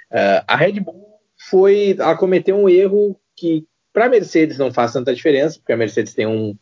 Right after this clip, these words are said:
um motorzão, mas a Red Bull botou asa demais nos dois carros. Tudo bem, o Albon foi muito mal, o Verstappen tava andando junto com o Bottas, talvez fizesse alguma coisa, eventualmente, mas a Red Bull tinha muito aerofólio e ela não conseguia atacar outros carros,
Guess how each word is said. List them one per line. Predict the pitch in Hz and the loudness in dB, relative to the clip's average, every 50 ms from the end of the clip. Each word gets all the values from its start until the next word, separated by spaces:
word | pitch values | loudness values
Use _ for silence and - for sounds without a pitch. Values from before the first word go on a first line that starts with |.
| _ _ | _ _
um | 110 104 | -8 -6
motorzão, | 101 104 104 - 127 123 110 104 107 113 127 160 - _ _ _ - - - - - - _ _ | -4 -2 0 0 0 2 2 2 0 0 0 -2 -6 _ _ _ -20 -20 -20 -20 -20 -20 _ _
mas | 127 131 135 | 0 2 2
a | 151 | 2
Red | 147 160 165 160 156 | 2 2 2 0 0
Bull | 143 147 165 165 | 0 2 2 2
botou | 160 170 151 - 170 165 | 2 0 0 2 0 2
asa | 143 147 151 147 170 | 2 2 2 0 0
demais | 160 175 160 139 123 123 117 113 | 0 0 0 0 2 0 0 0
nos | 110 113 98 95 | -2 -6 -4 0
dois | 113 117 123 120 | 0 0 0 0
carros. | - - 98 90 - _ _ | -2 -4 -4 -4 -6 _ _
Tudo | 131 123 120 | -4 -2 0
bem, | 120 127 139 | 2 2 2
o | 131 113 | 4 4
Albon | 110 110 120 120 123 120 113 | 2 2 2 0 -2 -4 -2
foi | 113 110 | -2 -4
muito | 104 104 113 123 120 139 | -2 -2 -4 -4 -2 -2
mal, | 110 101 101 107 123 151 175 - _ _ _ _ _ - | -2 0 0 0 -2 -4 -6 -10 _ _ _ _ _ -6
o | 107 | -2
Verstappen | 117 120 107 104 - 113 110 107 - 113 104 98 92 90 - | 0 0 0 0 0 0 0 0 -2 -4 -4 -4 -8 -8 -4
tava | - 110 113 113 117 | -2 -2 0 0 0
andando | 113 113 110 117 120 120 117 | -2 0 0 0 0 0 -2
junto | 107 120 127 120 - | -2 -2 -4 -4 -4
com | - | -4
o | 131 | -4
Bottas, | 110 110 107 117 123 120 - 104 - | 0 2 2 2 0 0 -4 -6 -4
talvez | - 104 98 104 113 113 | -2 0 2 2 0 0
fizesse | - 110 101 104 104 104 - | 0 -2 -2 0 0 -2 -4
alguma | 107 104 - 101 101 | -6 -6 -8 -10 -10
coisa, | - - 107 120 123 110 | -4 0 0 0 2 0
eventualmente, | 95 95 95 - 98 95 95 92 98 110 143 196 - - - _ _ _ _ _ _ _ _ _ - | -2 -6 -6 -6 -4 -4 -4 -4 -4 -6 -6 -8 -10 -14 -20 _ _ _ _ _ _ _ _ _ -4
mas | 123 123 127 131 143 | -2 0 2 2 2
a | 151 | 2
Red | 151 160 160 151 | 2 2 2 0
Bull | 139 127 156 175 | -2 -4 -4 -2
tinha | - 208 208 | 0 0 -2
muito | 160 143 143 165 196 214 202 - | 0 0 0 0 0 0 0 0
aerofólio | 139 123 120 110 104 - 117 107 107 117 120 131 147 143 | 0 0 0 -2 -2 -2 -2 0 2 2 2 2 2 2
e | 139 131 | 2 2
ela | 131 135 135 127 | 2 2 2 0
não | 127 127 135 | 0 -2 -4
conseguia | - 170 156 156 - 165 135 120 127 143 147 | -2 -4 -4 -4 -4 -6 -4 -2 0 0 0
atacar | 143 117 113 - - 107 107 | 0 -2 -4 -2 0 0 0
outros | 104 104 - 113 - | 0 -2 -4 -10 -8
carros, | _ - 98 98 104 - - 117 - - - | _ -2 0 0 0 -2 -4 -8 -10 -10 -14